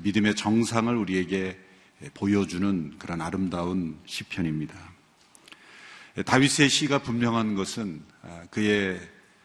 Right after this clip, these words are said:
삶의 여정과 또 그의 고백들을 종합해 보면, 그는 하나님의 마음에 합한 사람이었고 또 하나님의 마음에 합했다라는 것은 곧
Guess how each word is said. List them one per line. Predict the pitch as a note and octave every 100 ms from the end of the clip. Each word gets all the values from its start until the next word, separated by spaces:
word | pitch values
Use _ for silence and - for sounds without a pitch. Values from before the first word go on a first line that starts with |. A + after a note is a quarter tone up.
| _ _
삶의 | - A2+ A2 G#2+ G2+
여정과 | G2 G2+ G2+ G2 G2 G2 G2 F#2+
또 | - G2+
그의 | - G2+ G2 F#2+ F2+ F#2 - _ _ - D#2
고백들을 | - G#2 G#2+ - G#2 G2
종합해 | - F#2+ F#2+ - F2+
보면, | F2+ G2 G#2+ D#2 C#2+ - _ _ _ _ E2 D2
그는 | - G2 G2
하나님의 | C3 C3 C3 C3+
마음에 | A#2+ A2+ A2+
합한 | G#2+ - C#3+ C#3
사람이었고 | A2+ G2 F2+ E2 - - D3+ F#3 _ - - - - - -
또 | A#2
하나님의 | C#3 D3+ D#3+ D#3+
마음에 | D3 C#3 C#3+
합했다라는 | C#3+ C#3+ D#3+ E3 C3+ A#2+ G#2 G#2 G2
것은 | F#2+ -
곧 | A2 A2